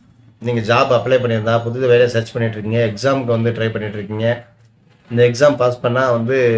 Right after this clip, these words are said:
ப்ரமோஷனுக்கு வெயிட் பண்றது, அடுத்த, அதாவது கவர்மெண்ட் ஜாப்ல இருக்கிறவங்களாம் அடுத்த ஸ்டேஜுக்கு போறது, இது எல்லாத்துக்குமே வந்து பாத்தீங்கன்னா, செவ்வாய் பகவான் வந்து அடுத்த இதுக்கு நல்ல மாற்றத்தை கொடுக்க இருக்கிறார்.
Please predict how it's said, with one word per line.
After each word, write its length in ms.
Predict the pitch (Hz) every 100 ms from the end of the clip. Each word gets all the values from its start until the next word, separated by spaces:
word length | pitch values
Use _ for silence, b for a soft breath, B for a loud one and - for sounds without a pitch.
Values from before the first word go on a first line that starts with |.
| 107 110 - -
ப்ரமோஷனுக்கு 580 | 117 143 120 123 113
வெயிட் 160 | 113 113
பண்றது, 380 | 117 110 104 117 127 - _ -
அடுத்த, 260 | 120 127 143 123 107
அதாவது 240 | 117 127 98
கவர்மெண்ட் 340 | 131 139 127
ஜாப்ல 180 | 123 113
இருக்கிறவங்களாம் 460 | 113 113 113 117 107
அடுத்த 260 | 107 127
ஸ்டேஜுக்கு 420 | 120 123 123 120 104
போறது, 320 | 110 104 110 123 - _ _ _ _ _ _ _ _ _ _ _ _ -
இது 120 | 123
எல்லாத்துக்குமே 500 | 123 127 143 156 156
வந்து 160 | 139 139
பாத்தீங்கன்னா, 300 | 127 135 139
செவ்வாய் 260 | 120 135 135
பகவான் 240 | 117 120
வந்து 140 | 120 113
அடுத்த 260 | 113 123
இதுக்கு 180 | 120 123
நல்ல 220 | 113 110
மாற்றத்தை 340 | 113 110 110 104
கொடுக்க 220 | 104 104
இருக்கிறார். 360 | 101 98 107